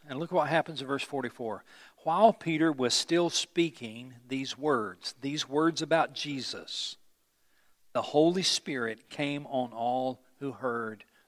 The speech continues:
the message." There's this undeniable connection throughout the book. Jesus and the gospel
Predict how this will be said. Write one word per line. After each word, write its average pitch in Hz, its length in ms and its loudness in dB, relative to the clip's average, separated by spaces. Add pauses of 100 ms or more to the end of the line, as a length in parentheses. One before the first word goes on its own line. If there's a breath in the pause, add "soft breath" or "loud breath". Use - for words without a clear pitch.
the 120 80 -20
message." - 720 -20 (1900)
There's - 120 -4
this 143 180 0
undeniable 175 680 0
connection 139 560 -6
throughout 123 300 -2
the 107 60 -20
book. 107 460 -12 (1600)
Jesus 185 760 0 (120)
and 107 120 -18
the 110 80 -10
gospel 170 640 -2